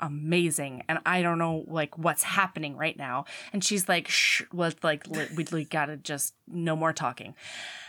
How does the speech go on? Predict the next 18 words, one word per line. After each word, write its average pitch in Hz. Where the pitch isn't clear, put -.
And 247
then 330
he 262
does 302
go 294
down 277
on 254
her 220
after 214
she 269
protests 277
a 294
tiny 262
bit. 233
He's 202
like, 190
"Let 185
me." 135